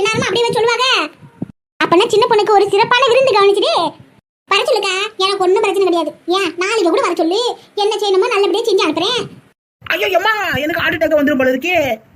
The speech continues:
Speaker 1: என்ன டீ நக்கல?
Speaker 2: இல்ல, விக்கல். ஏக்கா, இந்த மாதிரி உண்மையில நாளைக்கு அப்புறம் உன் வீட்டுக்கு வந்துருவேன் பாத்துக்க. நீ சொன்ன மாதிரி எனக்கு விருந்து சாப்பாடு செய்யலன்னு வச்சுக்க, அப்புறம் நீங்க சாப்பிடுற சாப்பாட்டுல மருந்து வச்சிருக்கீங்களே, எத்தனை பேரும் சா வச்சிருவேன்.
Speaker 1: கேட்டி, நான் தான் உன்னை வாழ சொல்றேன்ல, அப்புறம் என்ன?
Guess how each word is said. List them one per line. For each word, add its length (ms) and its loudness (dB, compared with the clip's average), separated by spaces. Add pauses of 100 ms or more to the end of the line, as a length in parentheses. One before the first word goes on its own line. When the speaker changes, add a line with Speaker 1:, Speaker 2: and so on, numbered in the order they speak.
(340)
Speaker 1:
என்ன 200 2
டீ 140 0
நக்கல? 200 0 (840)
Speaker 2:
இல்ல, 240 2
விக்கல். 220 0 (340)
ஏக்கா, 160 0 (240)
இந்த 120 -2
மாதிரி 140 4 (220)
உண்மையில 300 4
நாளைக்கு 220 2
அப்புறம் 160 2
உன் 60 4
வீட்டுக்கு 200 2
வந்துருவேன் 240 2
பாத்துக்க. 220 0 (300)
நீ 60 2 (160)
சொன்ன 180 2
மாதிரி 200 2
எனக்கு 180 2
விருந்து 240 0
சாப்பாடு 240 0
செய்யலன்னு 300 0
வச்சுக்க, 220 0 (280)
அப்புறம் 200 2
நீங்க 160 4
சாப்பிடுற 320 -2
சாப்பாட்டுல 380 0 (100)
மருந்து 220 2
வச்சிருக்கீங்களே, 440 0
எத்தனை 200 -4
பேரும் 180 0
சா 160 0
வச்சிருவேன். 340 -4 (520)
Speaker 1:
கேட்டி, 220 0 (260)
நான் 180 -2
தான் 120 2
உன்னை 180 0
வாழ 120 0 (100)
சொல்றேன்ல, 280 0 (240)
அப்புறம் 240 -2
என்ன? 120 -2